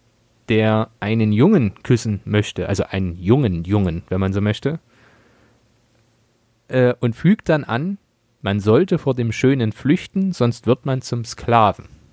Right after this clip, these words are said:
Das steht dann nicht mehr bei Tod in Venedig, aber das steht im Text, äh, von Xenophon. Auch das ein schönes Foreshadowing, wie ich finde. Wenn man das nämlich weiß, dann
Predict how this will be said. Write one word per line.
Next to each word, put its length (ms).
Das 180
steht 240
dann 80
nicht 140
mehr 100
bei 140
Tod 220
in 100
Venedig, 420
aber 180
das 160
steht 220
im 200
Text, 600
äh, 180
von 380
Xenophon. 560
Auch 160
das 200
ein 140
schönes 280
Foreshadowing, 760
wie 80
ich 120
finde. 420
Wenn 100
man 140
das 160
nämlich 260
weiß, 640
dann 500